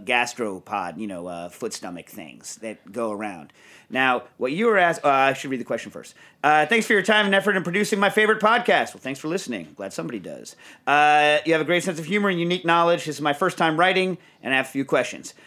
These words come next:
I've caught and cleaned some giant horse conch, the bright orange type, from Key Biscayne, Florida. I was wondering if you think this is safe to eat." Yes.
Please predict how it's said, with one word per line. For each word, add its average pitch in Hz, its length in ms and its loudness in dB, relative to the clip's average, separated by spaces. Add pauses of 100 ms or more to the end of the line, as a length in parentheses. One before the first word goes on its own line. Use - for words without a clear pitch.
(120)
I've 143 220 0
caught 233 240 2
and 226 100 -4
cleaned 196 300 -2
some 160 160 -4
giant 180 320 2
horse 165 220 2
conch, 139 320 0
the 131 80 -6
bright 143 220 2
orange 147 280 0
type, 123 240 -2
from 123 140 -8
Key 147 180 -4
Biscayne, 120 420 -4
Florida. 135 480 0 (280)
I - 80 0
was 151 120 0
wondering 240 280 2
if 196 80 -4
you 196 100 -8
think 180 180 -2
this 180 140 -6
is 160 100 -8
safe 180 240 0
to 175 100 -6
eat." 160 260 -4
Yes. 110 420 -4